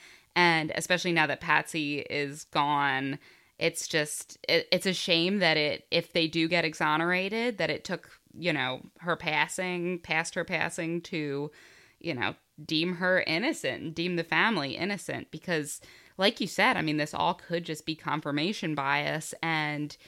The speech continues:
police and media, et cetera, could have just put all these reports out there, s-, spinning things a certain way when really it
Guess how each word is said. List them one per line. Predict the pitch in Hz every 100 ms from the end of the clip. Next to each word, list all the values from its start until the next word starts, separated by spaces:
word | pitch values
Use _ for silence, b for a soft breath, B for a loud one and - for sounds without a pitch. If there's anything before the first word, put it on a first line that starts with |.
| B B B B - - -
police | 175 185 202 202 -
and | 170 143 151 151
media, | 190 202 196 185 170 165 165
et | 151 -
cetera, | 185 175 180 160 147 156
could | - 175
have | 160
just | 156 156 160 - - B B B
put | - 185 180 -
all | 165 170
these | 170 170 165 160 156 -
reports | 170 170 190 247 240 - -
out | 190 262 -
there, | 160 147 143 143 156 180 b b b b
s-, | - - - -
spinning | - - 247 247 220
things | 196 190 180
a |
certain | 165 190 175 170 175
way | 160 165 160 160 151 151 -
when | 160 165 151 151 151 143 160
really | 170 170 160 156 147 143 -
it | 160 147